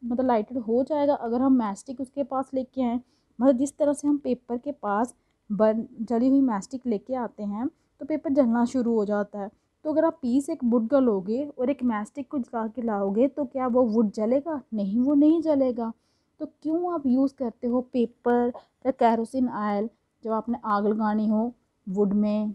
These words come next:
या कोल में? घरों में भी आपने देखा होगा जब आपने आग जलानी होती है तो आप पेपर का यूज़ करते हो या कोयले का यूज़ करते हो या केरोसिन का ऑयल भी कई जगह यूज़ किया जाता है। तो क्यों होता है? simply जैसे हम पेपर को आग लगा लेते हैं तो वुड को आग क्यों नहीं लगती?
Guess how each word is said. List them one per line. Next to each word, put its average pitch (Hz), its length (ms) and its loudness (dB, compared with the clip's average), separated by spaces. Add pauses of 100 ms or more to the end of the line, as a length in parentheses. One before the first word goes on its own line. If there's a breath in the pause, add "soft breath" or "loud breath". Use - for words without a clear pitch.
या 214 60 -6
कोल 208 260 0
में? 208 140 0
घरों 208 180 0
में 262 120 4
भी 294 60 6
आपने 277 240 2
देखा 285 280 -2
होगा 262 220 0
जब 269 160 -4
आपने 269 220 -2
आग 202 220 0
जलानी 226 360 -2
होती 233 300 2
है 240 60 -4
तो 277 120 -6
आप 262 140 -8
पेपर 226 320 -6
का 262 100 2
यूज़ 262 320 0
करते 233 340 -6
हो 220 240 0 (400 soft breath)
या 254 60 -6
कोयले 226 360 2
का 294 100 0
यूज़ 254 300 0
करते 220 340 -8
हो 294 60 -4
या 359 60 -4
केरोसिन 277 500 2
का 269 100 -2
ऑयल 226 160 -2
भी 226 100 -2
कई 240 200 -2
जगह 214 200 -2
यूज़ 214 300 -2
किया 202 220 -4
जाता 196 360 -4
है। 190 140 -8 (400 soft breath)
तो 339 80 -10 (140)
क्यों 330 320 -2
होता 277 360 0
है? 226 280 -4
simply 269 440 0
जैसे 277 260 -2
हम 294 120 2
पेपर 247 400 -8
को 320 100 -6
आग 285 200 2
लगा 220 280 0
लेते 202 300 -4
हैं 233 200 -2
तो 302 120 -8
वुड 240 260 0
को 294 160 0
आग 269 160 2
क्यों 294 240 -4
नहीं 285 120 6
लगती? 214 420 -2